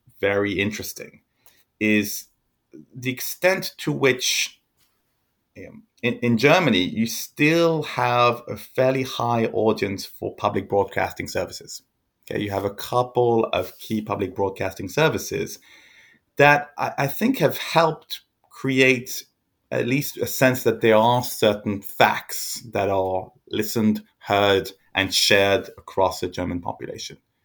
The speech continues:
You know, of course, with the rise of cable and other sort of news sources, uh, those public broadcasting services don't command the same kind of audience that they did twenty, thirty years ago. But I think that that has played a role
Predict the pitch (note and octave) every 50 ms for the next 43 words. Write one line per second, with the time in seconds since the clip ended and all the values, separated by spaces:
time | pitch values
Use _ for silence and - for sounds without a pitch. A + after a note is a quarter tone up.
0 | _ - - D#4+ C4 - - - - C#3+ B2 A#2+ - - - - _ _ _ _
1 | _ - - - G2+ F#2+ F#2+ F2+ F#2 F#2 F#2+ - - - F#2+ F#2+ F2+ F#2 F#2 F2+
2 | F2 F2+ F2 F2 F2+ F2+ F2 E2+ E2 - - _ _ - - F#2+ E2+ - F#2+ G2+
3 | A#2 C3+ B2+ - - G#2 F#2 F2+ - - F#2+ F#2 F#2 F#2+ F2+ F2+ - _ _ _
4 | _ _ _ _ - - - F#2+ F2+ F2+ - G2+ G2 G2 G2 - - G2+ F#2+ F2+
5 | F2+ F2 - _ _ _ - F#2+ F#2+ - - F#2 F2 - F#2+ F#2 - - F#2+ F2+
6 | F2 - G#2 F#2+ E2+ F2 G2+ F#2+ F#2+ G2+ - - - G2 F#2 F#2 G2 G2 F#2 F2+
7 | - - F2+ F2+ F2+ F2 - - F#2 F2+ F2+ F2 F2+ F#2 F#2 F#2 F#2 F2 F2 -
8 | F2+ - G2 E2 F2+ F2+ F2+ F2+ - - - - - - F2+ F2+ F#2 F#2 - -
9 | F#2 F#2 - - A2 D3 G3 F#3+ E3 - F#2 F2 - - - - - - - -
10 | - - - _ _ _ _ _ _ _ - - C#3+ C#3+ D3+ D3+ - - D#3+ D#3+
11 | - - - D#3+ D#3+ D#3+ - D3 C#3+ D3 C#3 C#3+ C#3 C#3 - - - - - D#3
12 | D#3 F3+ G3+ A3+ G#3+ F#3 D#3 C3+ C3 C#3 D3+ D3+ A#2+ G2 F#2 F#2 G2 G#2+ A2+ -